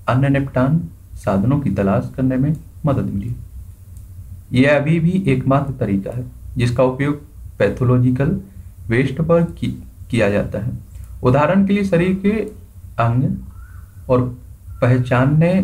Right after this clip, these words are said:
योग्य ऊतक। ऑटोक्लेविंग, स्टीम नसबंदी बायो हजार्ड्स अपशिष्ट को गैर संक्रमक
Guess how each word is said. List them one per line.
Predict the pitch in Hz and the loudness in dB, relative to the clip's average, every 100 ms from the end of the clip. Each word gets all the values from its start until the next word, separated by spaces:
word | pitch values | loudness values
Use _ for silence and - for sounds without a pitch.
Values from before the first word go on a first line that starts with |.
| - | 0
योग्य | 110 120 - 107 | -2 -2 -4 -6
ऊतक। | 98 - - - - - - - - - - - - - - - - - - | -6 -8 -16 -16 -16 -14 -16 -16 -18 -18 -16 -18 -16 -18 -16 -18 -18 -16 0
ऑटोक्लेविंग, | 131 135 175 165 123 104 - - - - - - - - - - - - - - - - - - - | 2 2 0 2 0 0 -4 -10 -12 -20 -18 -18 -16 -16 -16 -16 -18 -18 -18 -18 -18 -16 -16 -8 -2
स्टीम | 131 - - 143 147 180 147 | -2 -2 -6 0 2 4 4
नसबंदी | 127 - 113 113 160 - - - | 4 2 0 2 -2 -2 -10 -4
बायो | 104 107 127 147 190 - - - - | 2 4 4 2 0 -2 -12 -20 -4
हजार्ड्स | 117 110 107 131 135 - - - - - | -2 2 4 2 -2 -10 -18 -20 -16 -4
अपशिष्ट | 120 - 131 127 | -2 0 0 0
को | - 98 - - - - - | -4 -6 -6 -14 -18 -18 -6
गैर | 120 117 156 | 2 4 2
संक्रमक | 156 160 156 160 165 160 | 2 2 2 2 2 0